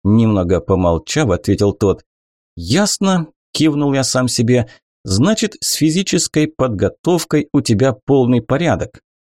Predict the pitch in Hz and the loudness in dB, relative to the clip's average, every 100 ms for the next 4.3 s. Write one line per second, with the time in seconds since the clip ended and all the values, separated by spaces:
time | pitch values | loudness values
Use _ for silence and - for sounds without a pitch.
0 | _ _ - 95 92 - 90 85 - 90 | _ _ 0 2 2 0 -4 -4 -2 -2
1 | 127 - 147 135 120 110 95 98 95 87 | -2 -2 0 0 0 -2 0 0 0 0
2 | 160 165 92 90 82 92 - - 80 80 | 0 0 0 0 0 -2 -2 -4 -2 0
3 | 107 151 - _ - 139 143 147 139 - | 2 0 -2 _ -6 -2 -2 0 0 2
4 | 139 - | 0 0